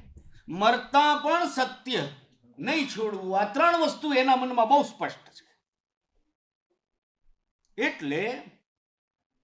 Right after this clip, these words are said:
તમે કલ્પના કરો કે અઢાર ઓગણીસ વર્ષ ને પછી ત્રણ વર્ષ વિલાયત ગયા અને દક્ષિણ આફ્રિકા ગયા, અત્યારે ત્રેવીસ ચોવીસ વર્ષના આ યુવાનને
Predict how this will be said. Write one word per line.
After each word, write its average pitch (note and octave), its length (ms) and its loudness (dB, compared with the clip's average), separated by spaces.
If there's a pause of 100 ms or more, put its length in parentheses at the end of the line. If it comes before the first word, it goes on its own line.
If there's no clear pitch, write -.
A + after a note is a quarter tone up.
(1160)
તમે C4+ 200 0
કલ્પના C4+ 480 0
કરો C4+ 260 0
કે A3 100 -2
અઢાર C4 240 2
ઓગણીસ B3 460 -6
વર્ષ G3 340 -6
ને F#3 100 -14
પછી F#3 280 -14
ત્રણ F#3+ 260 -8
વર્ષ F#3 240 -8
વિલાયત F#3 320 -2
ગયા F3+ 180 0
અને F3 80 -4
દક્ષિણ E3 300 -6
આફ્રિકા F3 320 -2
ગયા, E3+ 340 0
અત્યારે E3+ 420 -2
ત્રેવીસ A3+ 360 -8
ચોવીસ G#3 380 -4
વર્ષના C#3 420 -6
આ E3+ 40 0
યુવાનને C3 840 -6